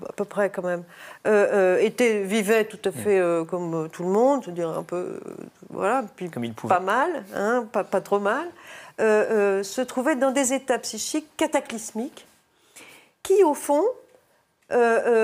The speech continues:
Speaker 1: euh, s'apaisaient, euh, dès qu'on analysait, euh, les rapports d'exploitation, euh,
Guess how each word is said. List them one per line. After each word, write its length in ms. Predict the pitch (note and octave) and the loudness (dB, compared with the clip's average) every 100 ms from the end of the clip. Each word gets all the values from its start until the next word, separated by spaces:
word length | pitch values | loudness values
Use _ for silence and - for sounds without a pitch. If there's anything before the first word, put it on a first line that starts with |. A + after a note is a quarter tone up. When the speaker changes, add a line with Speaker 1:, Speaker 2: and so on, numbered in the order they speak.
| G#3+ | 4
Speaker 1:
euh, 40 | G#3 | 2
s'apaisaient, 800 | - F4 F4 C4 G#3 A3 C4+ - - | 0 0 0 -2 -2 -2 -4 -8 -4
euh, 140 | A3 | -2
dès 300 | G#3 G3+ D#4 | 0 2 0
qu'on 220 | E4 C4 A#3+ | 0 0 0
analysait, 840 | A3+ A3 G#3 F#3 A3+ A#3+ C#4 D4+ - - | 0 -2 -4 -2 0 2 0 -4 -10 -6
euh, 440 | G#3 G3 F#3 F3+ | -2 2 2 2
les 100 | G#3+ | 0
rapports 260 | A#3 A3+ B3 | 0 0 -2
d'exploitation, 920 | A3 - G#3 G3+ - - A3+ C4+ E4+ - _ _ _ - - | -4 -4 -4 -4 -6 -4 -2 -2 -4 -12 _ _ _ -20 -14
euh, 500 | F3+ D#3 F3 E3+ | -10 -6 -4 -4